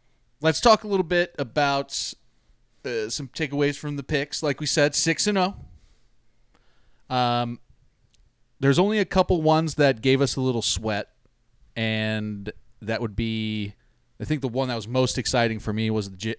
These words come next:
the Jags. Um, goal line stand at the end of the game, covers on the line. Um,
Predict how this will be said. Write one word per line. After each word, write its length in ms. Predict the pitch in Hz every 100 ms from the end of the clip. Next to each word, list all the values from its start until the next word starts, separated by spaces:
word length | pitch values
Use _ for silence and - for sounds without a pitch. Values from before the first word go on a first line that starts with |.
| -
the 100 | 107
Jags. 580 | 104 110 87 101 - - _ _ _ _ _ _ -
Um, 540 | 107 104 98 95 92 - _ _ _ _ -
goal 180 | 143 143
line 220 | 139 135
stand 320 | - 127 127
at 100 | 120
the 100 | 120
end 140 | 117
of 60 | 110
the 80 | 107
game, 500 | 123 127 123 123 120 _ _
covers 380 | - 139 135 127
on 100 | 123
the 80 | 110
line. 540 | 107 117 120 117 113 - _ _ _ _ _ _ _ _
Um, 600 | 120 110 104 104 101 98